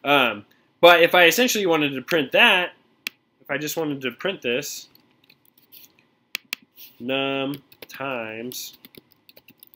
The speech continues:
seven sixty-eight. Now to exit the terminal, or exit this command sh-, or the interactive shell, you hit Control D.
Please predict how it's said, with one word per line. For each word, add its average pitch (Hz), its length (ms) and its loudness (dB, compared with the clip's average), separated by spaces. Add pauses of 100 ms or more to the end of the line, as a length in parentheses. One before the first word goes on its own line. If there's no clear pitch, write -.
(140)
seven 117 840 -6
sixty-eight. 135 800 -4 (720)
Now 120 140 4
to 120 80 6
exit 160 360 6
the 151 80 -6
terminal, 147 520 0 (100)
or 131 80 -4
exit 151 260 -2
this 151 180 -6
command 147 320 2
sh-, - 160 -8
or 127 140 -4
the 123 100 -8
interactive 143 420 -2
shell, 147 220 0
you 123 180 -2
hit 120 160 -4
Control 139 340 -8
D. 131 320 -8